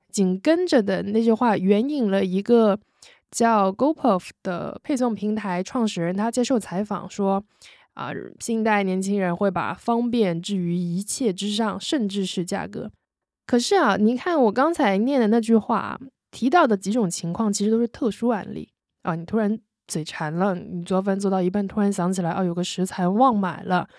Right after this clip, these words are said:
突然犯懒了，不想去做这个采购了，这些都是小的突然。隐含的前提恰恰是超市采买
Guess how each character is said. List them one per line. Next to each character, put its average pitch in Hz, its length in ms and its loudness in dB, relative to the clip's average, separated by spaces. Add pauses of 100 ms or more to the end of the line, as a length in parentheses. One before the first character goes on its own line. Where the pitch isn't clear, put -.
(220)
突 220 100 -6
然 233 180 0
犯 240 360 -2
懒 175 160 -6
了， 175 160 -4
不 247 160 -4
想 208 240 -6
去 226 180 -6
做 208 320 2
这 196 160 -6
个 - 300 -10
采 165 260 -8
购 285 240 2
了， - 160 -4 (640)
这 370 160 4
些 339 220 2
都 339 180 4
是 262 400 0
小 - 480 -4
的 - 380 -10 (160)
突 311 280 0
然。 202 280 -4 (640)
隐 226 200 6
含 208 220 0
的 370 140 4
前 220 320 -2
提 226 160 -2
恰 302 260 -2
恰 226 220 -2
是 196 260 -2
超 - 320 -2
市 294 240 0
采 180 300 -4
买 214 260 -4